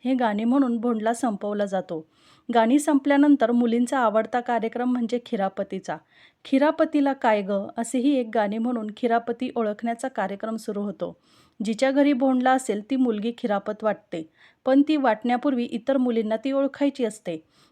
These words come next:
त्यातच तर खरी गंमत आहे. खिरापत ओळखताना खूप मज्जा येते.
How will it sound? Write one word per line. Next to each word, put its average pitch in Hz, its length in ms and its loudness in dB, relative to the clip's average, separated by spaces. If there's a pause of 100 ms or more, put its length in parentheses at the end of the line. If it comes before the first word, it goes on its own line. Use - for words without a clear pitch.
(120)
त्यातच 262 400 2
तर 302 160 2
खरी 285 220 2
गंमत 277 400 2
आहे. 214 280 -4
खिरापत 240 380 0 (100)
ओळखताना 233 600 0
खूप 311 260 -2
मज्जा 208 300 -2
येते. 165 340 -6